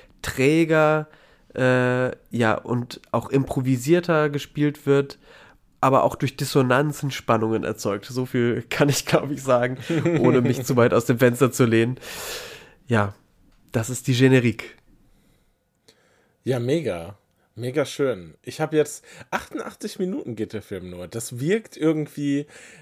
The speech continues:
Speaker 2: das ist ein Titel, den man schon so oft gehört hat und der in meinem Kopf immer wirkt, als wär das so ein zweieinhalb Stunden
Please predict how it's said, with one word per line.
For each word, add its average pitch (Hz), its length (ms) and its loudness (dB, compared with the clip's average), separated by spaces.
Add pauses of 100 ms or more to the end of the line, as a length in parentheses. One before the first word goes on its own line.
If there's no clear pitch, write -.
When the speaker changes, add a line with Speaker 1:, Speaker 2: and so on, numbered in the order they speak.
(100)
Speaker 2:
das 127 120 2
ist 165 180 -4
ein 135 280 0 (680)
Titel, 120 640 -2
den 127 240 0
man 127 160 2
schon 131 220 -2
so 127 180 2
oft 139 200 0
gehört 131 500 2
hat 113 220 0
und 107 160 -6
der 113 100 0
in 110 80 -2
meinem 110 220 -6
Kopf 131 260 -4
immer 117 300 -4
wirkt, 131 300 -6
als 110 220 -8
wär 110 140 0
das 110 200 -4
so 113 80 -4
ein 107 280 -6 (380)
zweieinhalb 120 720 0
Stunden 104 960 -8